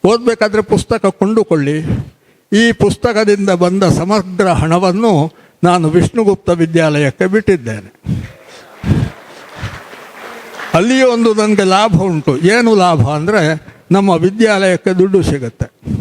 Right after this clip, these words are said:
ಅದೇ ಲಾಭ. ನಾನು ಹೇಳ್ತಾ ಇರುವ ಒಟ್ಟು ತಾತ್ಪರ್ಯ ಇಷ್ಟೇ. ನೀವು ಎಲ್ಲರೂ, ಇಷ್ಟು ಜನರು ಪುಸ್ತಕ ತಗೊಂಡಾಗ ದೊಡ್ಡ ವಿಷಯನೇ ಆದೀತು. ಹಾಗೆ ಅಂತ ಒಂದು ಸೂಕ್ಷ್ಮವಾಗಿ ನಿಮ್ಗೆ ಹೇಳ್ದೇನೆ-, ಹೇಳಿದ್ದೇನೆ.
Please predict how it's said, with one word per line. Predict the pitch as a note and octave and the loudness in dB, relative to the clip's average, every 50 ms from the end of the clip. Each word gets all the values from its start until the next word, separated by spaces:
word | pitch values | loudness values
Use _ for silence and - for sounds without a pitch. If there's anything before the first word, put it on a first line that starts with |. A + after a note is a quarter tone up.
| - - - - - _ _ _ _ _ - - | -6 -8 -12 -16 -20 _ _ _ _ _ -4 -2
ಅದೇ | C#3 E3+ F3 | 0 2 2
ಲಾಭ. | D3+ C#3 B2+ A#2+ G#2+ - D3 - - - D#2 - _ _ _ _ _ _ _ _ _ - - | 0 0 -4 -4 -6 -6 -8 -8 -12 -20 -20 -20 _ _ _ _ _ _ _ _ _ -2 0
ನಾನು | C3 C#3 D#3+ F3+ F#3+ | 2 2 2 2 2
ಹೇಳ್ತಾ | E3+ G3 G3 F3 - G#3 | 0 0 0 0 0 0
ಇರುವ | G3 G3 G3 F#3 F3+ F3 | 0 2 2 2 2 0
ಒಟ್ಟು | - - C#3 B2+ _ - G3+ G3 | 0 -2 -2 -2 _ -2 -2 0
ತಾತ್ಪರ್ಯ | - A3 G#3 G#3 - - G#3 G#3 G3 G3 F#3 | 0 0 -2 -2 -2 -2 -2 0 0 0 2
ಇಷ್ಟೇ. | F3+ - - - C3+ | 0 0 -2 -2 -4
ನೀವು | C#3 E3 E3 D#3 | -2 0 2 2
ಎಲ್ಲರೂ, | D3 D#3 F#3+ G#3+ G#3+ G#3 G#3 F#3 F3 | 2 2 2 2 2 2 4 4 4
ಇಷ್ಟು | D3 C3+ - - - G#3 | 2 2 0 2 0 0
ಜನರು | G#3 G3+ G3+ G3+ G#3 G#3 A3 A3 G#3+ - - - - _ _ - | 0 0 0 0 2 4 4 2 2 0 -6 -20 -20 _ _ 0
ಪುಸ್ತಕ | F3 F3 - - - A3+ G3 | 0 0 2 0 -2 0 0
ತಗೊಂಡಾಗ | G3+ F3+ G3+ F#3 - G3 F#3+ F#3+ F#3+ F3 D3 C3 A#2 A#2 A2+ A2+ A2+ - - - - - _ _ _ _ _ _ _ _ _ _ _ _ - | 0 0 0 0 0 0 0 0 0 0 -2 -2 -4 -4 -6 -4 -2 -2 -2 -4 -4 -12 _ _ _ _ _ _ _ _ _ _ _ _ 0
ದೊಡ್ಡ | F3+ F#3 G3+ A3 | 0 2 2 0
ವಿಷಯನೇ | G#3 G3 F#3+ D#3+ C#3 F#3+ G3+ F3+ F3+ G3 G3+ G3+ - - | 2 2 2 2 2 2 2 2 2 2 2 0 0 0
ಆದೀತು. | D#3+ D3 D3+ C3 B2+ B2 A#2 - - A2+ - - - G2+ - - - - - - _ _ _ _ _ _ - _ _ - | 0 0 2 0 0 0 0 -2 -4 -6 -6 -6 -8 -8 -6 -6 -8 -10 -14 -18 _ _ _ _ _ _ -20 _ _ -2
ಹಾಗೆ | - D#3+ F3+ F3+ D3+ D#3 D3 C#3+ | 0 2 2 2 2 0 0 -2
ಅಂತ | D#3+ G#3+ A#3 - B3 A3 D3 B2+ C3+ D#3 - - _ - - - - - - - - - _ - - _ _ _ _ _ - - _ - - - - _ _ _ - | -4 -4 -4 -2 -2 -2 0 -2 -4 -8 -10 -12 _ -2 0 0 0 -2 -4 -8 -10 -14 _ -20 -20 _ _ _ _ _ -20 -20 _ -20 -20 -20 -20 _ _ _ -2
ಒಂದು | C#3+ D3 D#3 D3+ B2+ A#2+ - - - - | 0 0 2 0 -2 -2 -2 -2 0 2
ಸೂಕ್ಷ್ಮವಾಗಿ | F3+ G#3 G#3+ - - - A#3+ A3 F#3+ F3+ F3 E3+ E3+ D#3 F3 F3 C3+ B2 - - | 4 2 2 2 -2 0 0 0 0 2 0 0 0 -2 -2 -4 -4 -4 -4 -2
ನಿಮ್ಗೆ | D3 E3+ E3+ E3+ E3 | -2 0 2 2 2
ಹೇಳ್ದೇನೆ-, | D3 D#3+ D#3+ D3+ D3 C#3+ A#2+ A#2 A#2 D3 F#3 - - - - | 0 0 -2 -2 -2 -2 -2 -2 -2 -4 -4 -6 -2 -2 -2
ಹೇಳಿದ್ದೇನೆ. | D#3+ F#3 E3+ D#3+ C#3+ B2+ B2 A#2+ B2+ D#3+ - | 0 0 -2 -2 -2 -2 -2 0 -2 -2 -4